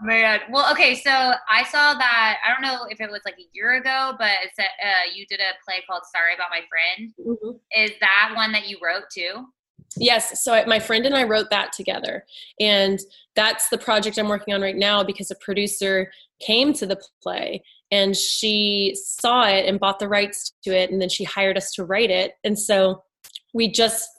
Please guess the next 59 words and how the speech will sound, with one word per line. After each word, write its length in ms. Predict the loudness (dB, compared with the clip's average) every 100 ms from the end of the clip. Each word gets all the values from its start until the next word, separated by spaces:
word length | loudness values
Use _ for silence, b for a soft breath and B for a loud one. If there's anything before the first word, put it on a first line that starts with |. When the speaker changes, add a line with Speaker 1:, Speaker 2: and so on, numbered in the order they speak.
| _
Speaker 2:
finally 440 | 2 4 4 0 0
finished 320 | 0 -2 -4
the 60 | -6
final 240 | -4 -4
draft, 400 | -2 -4 -4 -10 -20 B B
or 80 | 6
we're, 120 | 6
like, 260 | 6 4
in 100 | 2
the 80 | 2
process 420 | 0 -2 -2 -8
of 60 | -8
finishing 320 | -6 -6 -8
the 80 | -10
final 260 | -10 -10 -6
draft 280 | -6 -6 -10
right 140 | -12
now. 240 | -12 -12 -16 _ _
Speaker 1:
So 180 | -6 -4
does 120 | 0
that 160 | -2
mean 180 | -2 -6
you 100 | -4
get 220 | -4 -4
more, 160 | -4 -4
like, 180 | -4 -6 -8 -8
funding 300 | -8 -10 -14
to, 80 | -14
like, 180 | -14 -12
be 100 | -12
able 220 | -12 -18
to 80 | -20
do 120 | -20
more 180 | -16 -14
shows, 460 | -8 -4 -2 -4 -8
or 80 | -4
how 80 | -4
does 80 | -4
that 200 | -8 -8
work? 160 | -10 -12 -14 _ _ -16
If 120 | -14
someone 220 | -8 -2
Speaker 2:
So, 140 | 4 4
Speaker 1:
finds 960 | 6 4 0 -2 -16 -16 -20 -16 -14 0
Speaker 2:
film 300 | 6 6 8
and 140 | 6 4
T 200 | 4 2
V 220 | 2 0
are 60 | 0
pretty 240 | -4 -6
separate 480 | -8 -8 -6 -6 -4
the 100 | -4
way 140 | -4
that 120 | -2 -6
it 120 | -6
works. 460 | -4 -4 -6 -10 -6
Like, 300 | -6 -8 -6 -2
I 640 | 2 2 2 0 -2 -8 -6
don't 400 | -4 -4 -6